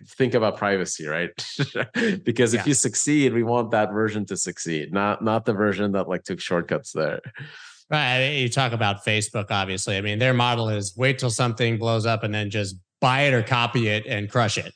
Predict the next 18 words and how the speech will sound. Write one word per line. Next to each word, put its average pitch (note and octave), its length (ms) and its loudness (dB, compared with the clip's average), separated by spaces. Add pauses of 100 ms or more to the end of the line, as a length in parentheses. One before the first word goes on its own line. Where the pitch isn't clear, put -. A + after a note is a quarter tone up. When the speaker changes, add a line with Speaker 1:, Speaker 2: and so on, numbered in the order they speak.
(100)
Speaker 2:
<laughs> A2 100 2
right? D3+ 320 8 (420)
I D3 100 4
mean, C3+ 100 6
I B2+ 60 4
remember B2+ 260 2
when A2+ 160 0
Vine G#2 420 0
was F2+ 440 -8
huge, F#2 380 0
Speaker 1:
Yeah. G#2+ 60 2
Speaker 2:
right, F#2+ 160 2
on, G2 200 0
on F#2+ 200 -6
Twitter, F#2+ 340 -2
and F#2 120 -6
it F2+ 280 -10
just - 420 -10